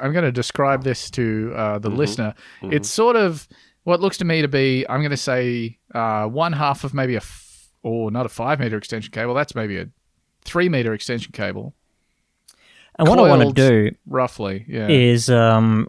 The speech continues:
Speaker 3: run it from where my desk is, sort of around the back of the bookcase to where my guitar is.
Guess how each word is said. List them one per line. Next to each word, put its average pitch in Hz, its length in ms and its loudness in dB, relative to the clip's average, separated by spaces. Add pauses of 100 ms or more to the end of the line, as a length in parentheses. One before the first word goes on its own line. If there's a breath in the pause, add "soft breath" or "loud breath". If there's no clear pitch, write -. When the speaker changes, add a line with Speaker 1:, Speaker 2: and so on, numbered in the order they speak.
Speaker 3:
run 143 280 4
it - 100 -4
from 117 680 2 (220)
where 127 220 2
my 110 160 2
desk 135 500 0
is, 101 440 -4 (300)
sort 131 240 -2
of 104 100 -4
around 123 540 2
the 110 60 -8
back 113 200 2
of 110 80 -4
the 107 60 -4
bookcase 107 720 -2 (400)
to - 100 -8
where 113 160 4
my 98 140 0
guitar 110 640 0
is. - 440 -10